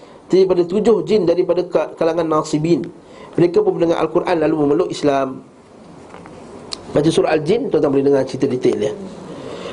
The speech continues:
Dalam perjalanan itu juga, Allah Subhanahu Wa Taala mengutus kepadanya malaikat gunung dan diperintahkan agar mentaati beliau sallallahu alaihi wasallam, serta menimpakan kepada kaumnya dua gunung di Mekah. Ha, malaikat,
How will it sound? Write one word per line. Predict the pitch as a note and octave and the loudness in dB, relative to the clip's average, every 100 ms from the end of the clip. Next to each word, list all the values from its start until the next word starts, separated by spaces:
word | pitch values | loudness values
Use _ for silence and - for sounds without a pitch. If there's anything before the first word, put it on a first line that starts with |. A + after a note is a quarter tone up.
| - | -2
Dalam | - A3+ | 2 2
perjalanan | A#3 A3+ A#3 A#3 | 2 2 2 2
itu | A#3 | 2
juga, | A#3 B3+ B3+ - | 2 4 4 4
Allah | F3+ A3 G#3+ | 2 2 2
Subhanahu | G3 G3 | 0 0
Wa | - | 2
Taala | G#3+ | 2
mengutus | G3 F#3+ F#3+ G#3+ | 2 0 0 -2
kepadanya | - F3+ F3 F#3 G#3+ | -2 0 2 2 2
malaikat | F3+ E3 E3+ - | 4 2 2 -2
gunung | D3 G3 G#3+ C#3+ | 2 2 2 0
dan | D#3 E3 | 0 0
diperintahkan | E3 F3 F3 F#3 F3 E3+ | 2 2 2 0 -2 -2
agar | D#3+ E3 D#3 | 0 2 0
mentaati | D#3+ D#3 D3 D#3 | -2 -2 -2 0
beliau | C#3+ D#3 F3 C#3 | 2 4 2 2
sallallahu | C#3+ C#3+ C#3+ C#3+ | 0 0 0 -2
alaihi | C#3 | -2
wasallam, | C3 C#3 C#3+ C#3 - - - - - | 2 2 2 -4 -16 -20 -20 -20 -2
serta | F#3 F3 | -2 0
menimpakan | F3 E3+ F3+ F#3 F#3+ E3 D3+ | 0 2 0 0 -2 -2 -4
kepada | - D3+ | -2 -2
kaumnya | C#3+ D#3+ D#3+ D#3 C#3+ | 2 0 2 2 0
dua | C#3 E3 D#3 | 2 2 2
gunung | C#3+ D#3+ C#3 | 2 0 0
di | C3 | -2
Mekah. | C#3 C#3+ A#2 - | -2 -2 -4 -4
Ha, | A#2+ A2+ - - - - | -6 -6 -6 -12 -14 -2
malaikat, | B2 C3 D3+ | 0 2 0